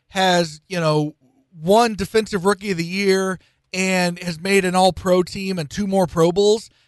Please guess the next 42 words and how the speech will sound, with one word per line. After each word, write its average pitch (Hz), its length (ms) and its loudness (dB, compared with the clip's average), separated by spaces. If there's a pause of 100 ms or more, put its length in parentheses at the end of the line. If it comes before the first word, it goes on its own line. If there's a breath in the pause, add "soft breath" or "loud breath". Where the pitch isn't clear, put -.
(140)
and 175 160 2
that's 196 200 2
what's 208 200 0
going 196 300 2
on, 190 380 0 (440)
um, 165 560 2 (560)
then, 190 640 0 (600)
then 214 200 2
I 233 120 2
don't 220 260 0
know 214 160 2
that 190 200 -6
the 180 60 -10
G 180 340 -4
M, 185 340 2 (380)
uh, 180 160 4 (300)
will 190 280 0
have 156 360 0
lasted 175 540 0
un-, 175 180 -14
unless 190 400 0
he 185 120 -12
did 160 220 0
so 165 200 -4
many 151 380 -6
great 151 280 -4
things 147 340 -8
in 143 100 -10
the 160 100 -4
other 175 220 2
picks 143 320 -6
that, 147 200 -10
you 156 120 -8
know, 131 160 -4
and, 131 180 -10
and, 139 320 -10
um, 127 420 -6 (540)
I 123 100 -20 (240)
can't 135 220 -10
believe 131 200 -6
I 131 60 -4
forget, 139 280 -6